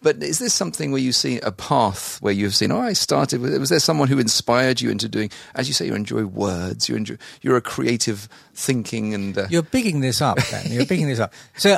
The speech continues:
Speaker 2: I've always enjoyed, um, I've always enjoyed looking at paintings and the visual arts and reading and, and writing and those sorts of things. And I did a, I did art at school like anybody, then stopped it. And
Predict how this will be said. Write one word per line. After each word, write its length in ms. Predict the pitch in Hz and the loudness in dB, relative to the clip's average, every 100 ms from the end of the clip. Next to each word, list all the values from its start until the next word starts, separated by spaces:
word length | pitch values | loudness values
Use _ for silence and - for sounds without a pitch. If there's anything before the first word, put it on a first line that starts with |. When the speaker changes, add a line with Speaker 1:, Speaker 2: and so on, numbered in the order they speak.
| 160 | 4
Speaker 2:
I've 180 | 175 | 4
always 340 | 180 202 208 160 | 4 4 4 4
enjoyed, 760 | 165 135 139 120 117 117 107 - - _ 127 | 0 2 4 6 4 2 -2 -12 -16 _ 0
um, 680 | 117 113 110 110 107 107 101 _ _ _ _ _ | 2 2 0 -2 -2 -4 -6 _ _ _ _ _
I've 140 | 143 147 | 0 4
always 180 | 196 | 4
enjoyed 360 | 165 151 143 120 _ - _ _ _ _ | 4 2 2 0 _ -20 _ _ _ _
looking 460 | 139 165 - 127 | 2 2 2 -2
at 180 | 98 - | -2 -4
paintings 540 | - 98 85 95 92 98 | -8 -8 -8 -10 -8 -10
and 80 | |
the 20 | 98 | -6
visual 380 | 117 104 101 | -6 -6 -4
arts 420 | 101 101 - - - - | -4 -6 -10 -10 -10 -4
and 180 | 208 240 | -4 -2
reading 380 | 285 151 92 95 | -4 -4 -8 -8
and, 260 | 110 110 - | -10 -12 -12
and 340 | 123 110 120 _ 127 | -12 -12 -16 _ -10
writing 340 | 120 113 101 | -8 -8 -8
and 80 | 104 | -6
those 160 | 110 | -6
sorts 260 | 104 104 - | -6 -10 -12
of 80 | 98 | -12
things. 360 | 92 92 95 - _ _ | -12 -12 -16 -20 _ _
And 360 | 151 147 147 135 - - | 2 4 4 0 -4 2
I 140 | 156 | 2
did 180 | 151 180 | 6 6
a, 220 | 147 120 _ _ _ _ - | 6 4 _ _ _ _ -4
I 60 | |
did 200 | 147 160 151 | 2 2 4
art 220 | 147 147 | 4 4
at 100 | 139 | 2
school 240 | - 139 120 | -2 0 2
like 240 | 113 113 | 2 2
anybody, 540 | 131 131 113 101 104 113 | 2 2 0 -2 -2 -2
then 180 | 143 | 0
stopped 540 | 156 - - 139 - - | 0 -2 0 0 0 -6
it. 280 | 104 - - - | -6 -6 -12 -8
And 560 | 170 175 180 175 175 | -4 -2 0 0 -2